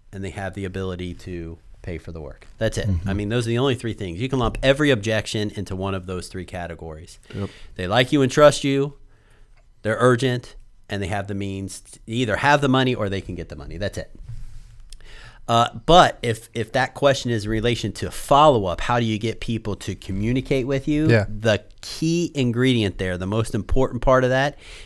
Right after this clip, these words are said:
Speaker 1: is how does that person like to communicate?
Speaker 3: Yeah.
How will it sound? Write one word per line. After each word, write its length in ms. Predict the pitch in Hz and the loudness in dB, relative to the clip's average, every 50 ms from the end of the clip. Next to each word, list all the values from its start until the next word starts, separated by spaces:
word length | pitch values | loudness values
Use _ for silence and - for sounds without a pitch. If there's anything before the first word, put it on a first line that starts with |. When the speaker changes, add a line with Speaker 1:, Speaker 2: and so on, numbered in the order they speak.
| - - | -14 -10
Speaker 1:
is 120 | 101 95 - | -8 -6 -4
how 320 | - - 117 120 127 123 | -2 0 2 4 2 2
does 320 | 113 - 113 113 110 104 | 2 2 2 2 2 0
that 240 | - 113 110 - - | 0 -2 -2 -2 -4
person 440 | - 113 107 104 - - 107 98 95 | -4 -4 -4 -2 -2 -4 -4 -4 -2
like 200 | 98 98 90 - | -4 -4 -6 -6
to 80 | - - | -8 -10
communicate? 580 | - 95 90 85 85 80 - - - - - - - - - - - - | -8 -6 -6 -6 -8 -8 -10 -12 -14 -16 -16 -18 -20 -16 -14 -14 -6 0
Speaker 3:
Yeah. 180 | 113 113 107 | 2 2 2